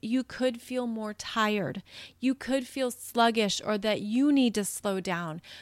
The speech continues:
You could require more downtime or just want to go at a slower pace. This could be something that you fight. Like, logically, you don't want to do that, but that's what your body is saying.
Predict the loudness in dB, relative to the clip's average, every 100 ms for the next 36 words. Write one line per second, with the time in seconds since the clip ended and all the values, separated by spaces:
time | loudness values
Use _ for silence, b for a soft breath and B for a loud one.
0 | B -4 -4 2 0 2 0 0 2 2
1 | 4 2 0 -2 -2 0 2 2 2 0
2 | -2 -2 -2 -4 -6 B B _ 0 0
3 | -2 -4 -4 -2 -4 -2 -2 0 0 -2
4 | -6 -4 -4 -4 -6 -8 0 4 4 2
5 | -4 -4 b b 2 4 4 4 4 2
6 | 0 0 0 2 0 -2 -6 -6 0 2
7 | 2 -2 -8 B B B 0 2 0 4
8 | 8 8 6 0 -2 -2 0 0 -4 B
9 | B B -4 0 4 4 4 2 2 2
10 | 2 -4 0 2 6 8 6 4 0 0
11 | 2 2 0 -2 -2 -4 -4 0 2 0
12 | 0 -2 -6 -4 -4 -4 -6 -8